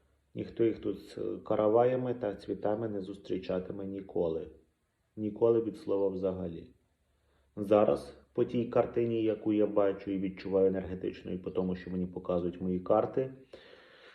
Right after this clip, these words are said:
найбільші загрози становлять, е, все-таки місця, які є, м, які є морськими, які от конкретно були, м, ну, пов'язані з зерновою угодою,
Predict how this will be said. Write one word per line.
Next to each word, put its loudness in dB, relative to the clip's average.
найбільші 2
загрози 4
становлять, -2
е, 0
все-таки -6
місця, -4
які -2
є, 0
м, -6
які -6
є 4
морськими, -2
які -8
от -2
конкретно -2
були, 0
м, -4
ну, -6
пов'язані 6
з -2
зерновою 4
угодою, 4